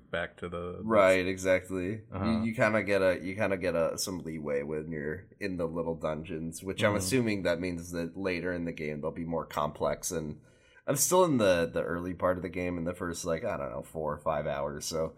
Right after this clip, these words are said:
Speaker 1: Mm-hmm.
Speaker 2: things are still pretty, pretty basic.
Speaker 1: Yeah,
Speaker 2: Uh, I'm
Speaker 1: I
Speaker 2: sure, like all Nintendo games, there's probably a post game with more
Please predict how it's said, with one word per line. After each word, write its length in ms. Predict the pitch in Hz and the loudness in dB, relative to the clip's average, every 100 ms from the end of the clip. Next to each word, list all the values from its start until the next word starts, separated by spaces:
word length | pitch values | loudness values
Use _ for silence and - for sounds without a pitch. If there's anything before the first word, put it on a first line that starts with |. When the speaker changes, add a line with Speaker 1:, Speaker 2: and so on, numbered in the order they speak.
| 143 | -2
Speaker 1:
Mm-hmm. 260 | 143 117 | 2 2
Speaker 2:
things 240 | 95 110 107 | 2 0 -2
are 80 | 101 | -6
still 280 | - 90 | -4 -4
pretty, 580 | 90 92 82 80 80 113 - _ _ - | -2 -4 -4 -6 -6 -8 -14 _ _ -10
pretty 200 | - 85 | -8 -6
basic. 640 | 80 80 82 92 90 - _ _ _ _ _ _ _ _ _ _ _ | -4 -4 -4 -4 -6 -8 _ _ _ _ _ _ _ _ _ _ _
Speaker 1:
Yeah, 280 | 127 165 135 | 2 6 8
Speaker 2:
Uh, 80 | 104 | 6
I'm 100 | 110 | 4
Speaker 1:
I 40 | 107 | 4
Speaker 2:
sure, 180 | 143 | 4
like 240 | 117 107 - | 6 4 6
all 160 | 92 | 6
Nintendo 500 | 92 87 82 82 82 | 6 0 -2 -2 -2
games, 260 | 82 76 - | -4 -8 -8
there's 120 | 82 | -8
probably 460 | - 80 76 73 73 | -2 -2 -2 -6 -6
a 80 | 71 | -6
post 360 | 71 76 - | -8 -8 -8
game 300 | 85 78 80 | -6 -4 -6
with 240 | 80 82 85 | -8 -8 -6
more 460 | 80 78 76 - | -2 0 -2 -6